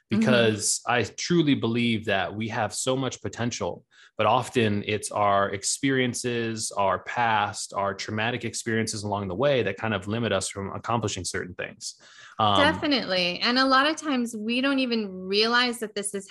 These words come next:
Speaker 1: happening because it's happening in our subconscious mind, which is just under the surface. And so we're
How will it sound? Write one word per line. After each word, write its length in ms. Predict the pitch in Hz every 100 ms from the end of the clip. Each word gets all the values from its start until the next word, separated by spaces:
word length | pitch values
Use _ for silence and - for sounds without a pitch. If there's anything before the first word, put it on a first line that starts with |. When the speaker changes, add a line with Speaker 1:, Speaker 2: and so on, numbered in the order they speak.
| -
Speaker 1:
happening 480 | 277 277 208 190
because 280 | 185 196 233
it's 180 | 240 226
happening 420 | 233 240 277 277
in 120 | 254
our 120 | 226 214
subconscious 800 | - 220 208 226 214 214 196
mind, 400 | 202 202 196 175
which 160 | 175 180
is 220 | 214 185
just 420 | 170 202 220 -
under 260 | 202 208 190
the 160 | 175 175
surface. 800 | - 262 269 269 - - - - - - -
And 180 | 220 226
so 160 | 240 233
we're 300 | 214 269